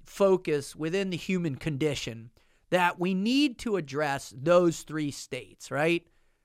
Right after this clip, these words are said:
We need to address ourselves physically, mentally, spiritually, emotionally. And,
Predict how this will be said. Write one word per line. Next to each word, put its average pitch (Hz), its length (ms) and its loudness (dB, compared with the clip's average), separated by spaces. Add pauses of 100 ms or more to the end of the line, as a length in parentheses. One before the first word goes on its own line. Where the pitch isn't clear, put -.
(320)
We 170 100 0
need 226 160 2
to 220 80 4
address 165 360 -2
ourselves 143 400 -6
physically, 220 800 -2
mentally, 170 520 -6
spiritually, 143 640 -6
emotionally. 120 720 -12
And, 135 240 -14